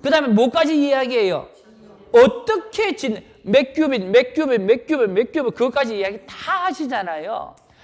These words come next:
하나님 이렇게 디테일하신 하나님이라니까요. 그러면 그 하나님이 노아에게만 디테일할까요? 아니요. 저는 우리에게도 반드시 디테일하게 말씀하신다고 믿습니다.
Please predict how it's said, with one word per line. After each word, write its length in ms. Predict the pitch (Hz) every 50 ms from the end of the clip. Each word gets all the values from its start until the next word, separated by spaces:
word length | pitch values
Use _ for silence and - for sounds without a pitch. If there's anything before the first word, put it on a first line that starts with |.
| - -
하나님 420 | - - 427 480 466 480 494 415 320
이렇게 460 | 330 415 427 - 453 427 440 - -
디테일하신 1000 | - 175 180 208 262 - _ - - - - 453 440 415 359 349 - - 247 240
하나님이라니까요. 960 | 226 226 214 196 185 170 160 147 135 127 127 117 - 113 123 123 147 170 _ _ _ _ _ _ _ _ _ _ _ _ _ _ _ _ _ _ _ _ _ _ _ -
그러면 220 | 302 302 269 -
그 120 | - -
하나님이 800 | 359 370 339 381 370 349 330 311 269 220 247 277 262 202 151 - - _ _ -
노아에게만 720 | 196 226 302 349 370 381 359 339 294 254 269 247 233 165
디테일할까요? 840 | 175 180 - 220 226 220 196 175 151 139 - 139 139 143 156 180 - _ _ _ _ _ _ _ _
아니요. 420 | _ - 123 139 147 139 117 113 _ _ _ _ _ _ _ -
저는 200 | - 226 202 180
우리에게도 560 | - 165 160 165 208 220 208 180 151 143 135 - _
반드시 440 | - 175 226 262 254 339 311 - 254
디테일하게 800 | - - 180 - - 220 202 190 175 160 156 151 190 220 214 _ _ _ _ _
말씀하신다고 720 | - 147 143 135 185 185 175 170 160 175 175 160 147 135 127
믿습니다. 640 | 143 151 143 - 247 247 196 156 123 123 110 -